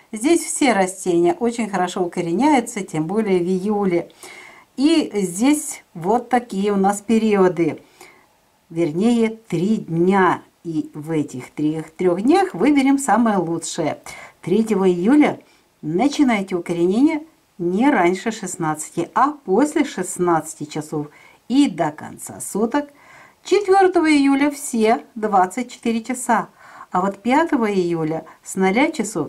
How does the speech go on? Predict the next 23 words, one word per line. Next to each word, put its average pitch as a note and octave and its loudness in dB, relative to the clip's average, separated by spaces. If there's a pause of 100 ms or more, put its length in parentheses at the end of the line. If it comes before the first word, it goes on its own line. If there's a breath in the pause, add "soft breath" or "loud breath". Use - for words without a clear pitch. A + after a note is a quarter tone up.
и G3 -8
только E4 0
до A3+ -2 (200)
девятнадцати F#3+ -4 (240 loud breath)
часов. D#3 -6 (280 loud breath)
Далее C#4+ 4
уже A3+ 0
будут G#3+ -4
энергии F3 0
Луны E3+ 0
без C4+ -2
курса, F4+ 2
и G3 -2
мы C#4 2
не G#3+ 2
будем F3+ -6
использовать D#3+ -6
вот D3 -8
этот E3 -8
период, C4 2 (320 loud breath)
когда F3+ 0
могут F3+ -4
быть F#3 -4